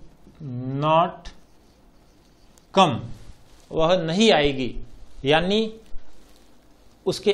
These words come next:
आने की अनिश्चितता है। He will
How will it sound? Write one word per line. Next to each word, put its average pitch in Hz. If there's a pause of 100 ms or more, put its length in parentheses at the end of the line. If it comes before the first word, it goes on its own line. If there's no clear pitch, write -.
आने 170
की 180 (320)
अनिश्चितता 165
है। 117 (3250)
He 196
will 175